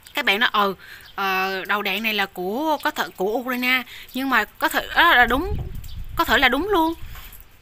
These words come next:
Nhưng mà cái lý do tại sao nó đúng và có cái, um, vệ tinh ở trên bầu trời bây giờ, thờ bây giờ mà đâu phải nhiều đó nữa đâu. Người ta quan sát được, người ta biết từ ở đâu hướng, ở đâu bắn qua mà. Là tên lửa đó từ hướng Nga bắn qua.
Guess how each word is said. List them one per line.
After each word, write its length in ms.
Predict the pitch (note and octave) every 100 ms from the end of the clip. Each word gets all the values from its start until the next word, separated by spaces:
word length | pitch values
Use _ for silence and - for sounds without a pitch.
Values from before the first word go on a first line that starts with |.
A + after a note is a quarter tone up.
| - -
Nhưng 180 | C#4+
mà 120 | C#4 A3+
cái 160 | D#4
lý 140 | E4+ F4
do 160 | C#4+
tại 160 | C4 C#4
sao 160 | C4 C4
nó 100 | D4
đúng 260 | D4+ F#4+ A4+ - - - -
và 180 | - G#3+
có 200 | C4+ D#4+
cái, 240 | F4+ F4
um, 420 | D4 B3+ B3 A#3+ A#3+ A#3 G#3
vệ 140 | G3
tinh 240 | - C4 C4
ở 100 | A#3+
trên 260 | C4 B3
bầu 140 | G3+ F#3+
trời 140 | G#3+
bây 120 | G3+ A#3+
giờ, 160 | G#3+
thờ 200 | G3+ G3+
bây 140 | G#3+ A#3
giờ 180 | G#3
mà 160 | G3 G3
đâu 120 | G3+
phải 220 | - F3
nhiều 160 | C4+ G#3
đó 180 | A3 C#4+
nữa 100 | D#4+
đâu. 220 | B3 A#3 - - -
Người 100 | G3+
ta 120 | A#3+
quan 240 | A#3+ B3
sát 220 | B3 C#4 D#4+
được, 80 |
người 80 | G#3+
ta 100 | A3+
biết 200 | A#3 D#4+
từ 140 | - G#3
ở 80 |
đâu 180 | B3 A#3+
hướng, 380 | A#3 D4 D#4+ C#4+
ở 140 | -
đâu 120 | B3 A#3+
bắn 160 | C#4+
qua 220 | D4+ B3
mà. 180 | A#3 G3 G3+ - - - - - - -
Là 160 | G#3
tên 180 | G#3 C4
lửa 120 | G#3
đó 80 | B3+ C#4+
từ 120 | G#3+
hướng 160 | C4
Nga 280 | D4 B3 A#3+
bắn 200 | A#3 D#4
qua. 240 | C#4 A#3+